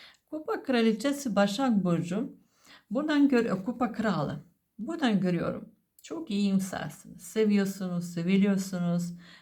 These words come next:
Duygusalsınız, iyimsersiniz. Bu aşk konusunda sevdiklerine hem desteğe çıkıyorsunuz ve hayatınızda her zaman bir sevdiğin bir yanında bir sevdiğin bir insan olacak. Bu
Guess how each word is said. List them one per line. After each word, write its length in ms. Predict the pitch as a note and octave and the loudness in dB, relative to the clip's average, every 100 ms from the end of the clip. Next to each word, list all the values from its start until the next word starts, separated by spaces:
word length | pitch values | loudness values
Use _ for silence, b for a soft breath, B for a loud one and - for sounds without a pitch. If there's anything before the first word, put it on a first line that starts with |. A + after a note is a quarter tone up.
| B D3+ | B -6
Duygusalsınız, 1160 | F3 E3 F#3+ - G#3 G3 F#3+ - F#3 F3+ F3+ | -4 0 -2 0 0 0 0 -6 -6 -4 -4
iyimsersiniz. 1080 | F#3+ A#3 A3+ G#3+ - G#3+ G#3+ G3+ G3+ F#3+ E3+ | 0 2 2 -2 -2 -2 -2 -2 -4 -4 -4
Bu 40 | |
aşk 420 | - G#3+ A#3+ - - | -4 -2 -4 -6 -6
konusunda 680 | A3 G#3 A3+ G#3+ G#3+ A3 B B B B | -4 -4 -4 -2 -2 -4 B B B B
sevdiklerine 840 | B - A#3+ G3+ A3+ A3 A3+ A3 A3 | B -4 -2 0 -2 -2 -2 0 0
hem 260 | G#3 G#3+ G3+ | 2 2 2
desteğe 440 | G3+ - G#3 G3+ | 0 0 0 0
çıkıyorsunuz 720 | - - F#3+ F#3+ F#3 F#3 F#3 - B B B - | -2 -4 -4 -2 -4 -6 -8 -14 B B B -2
ve 380 | F3+ A3 - B B B B _ - | 0 2 0 B B B B _ -14
hayatınızda 880 | E3 D#3+ D3+ D3 E3 F#3+ G3 E3 D#3 | -6 -4 -2 -2 -4 -4 -4 -6 -6
her 220 | D#3+ F3 | -4 -2
zaman 600 | F3 F3 D3+ D#3 D3+ C#3+ | -2 -2 -2 -4 -6 -6
bir 120 | F3 | -6
sevdiğin 580 | F3 - E3+ D#3 E3 E3 | -6 -8 -4 -4 -4 -4
bir 80 | F3+ | -4
yanında 640 | F3 F3 F3 D#3+ D#3+ D3+ | -2 -2 -2 -2 -4 -4
bir 100 | G3 | -4
sevdiğin 580 | G3 F3+ D#3 E3 F3+ D#3+ | -6 -8 -4 -2 -2 -4
bir 200 | F3+ - | -6 -6
insan 520 | E3+ - F3 E3 E3+ | -8 -6 -6 -6 -6
olacak. 540 | D#3+ D#3 D3+ D#3 D3+ | -6 -6 -6 -4 -4
Bu 160 | D#3+ | -2